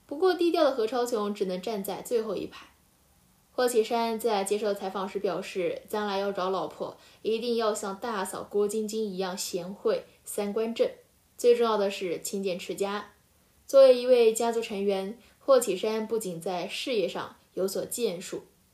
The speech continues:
对孩子们的教育也非常用心。虽然曾经和章子怡有过一段恋情，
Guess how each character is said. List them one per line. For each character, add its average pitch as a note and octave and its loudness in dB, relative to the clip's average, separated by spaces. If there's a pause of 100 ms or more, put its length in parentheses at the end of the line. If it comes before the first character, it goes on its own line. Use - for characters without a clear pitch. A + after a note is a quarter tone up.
(160)
对 C4 6
孩 A3+ 0
子 A#3 0
们 A#3+ -2
的 A3 -4
教 A3+ 2
育 F3+ -2 (160)
也 D#3+ -4
非 E3+ -4
常 F#3+ -6
用 F#3+ -6
心。 A3+ -4 (680)
虽 D#4+ 0
然 D#4 2
曾 B3 0
经 C4+ 0
和 B3+ 2
章 C#4 -2
子 A#3 -8
怡 G3 -4
有 F#3 2
过 G3+ 0
一 F#3+ 2
段 F#3 -4
恋 G3 -4
情， - -10